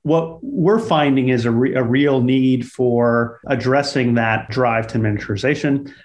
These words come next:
A very good example is endoscope heads.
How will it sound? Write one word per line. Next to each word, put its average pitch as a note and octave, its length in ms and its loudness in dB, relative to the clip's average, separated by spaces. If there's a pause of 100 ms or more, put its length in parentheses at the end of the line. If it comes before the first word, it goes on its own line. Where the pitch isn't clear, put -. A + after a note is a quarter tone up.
(100)
A C3 60 -2
very C#3+ 260 0
good C3+ 160 0
example B2 600 0
is A#2 320 -2
endoscope A#2+ 500 -2
heads. - 400 -6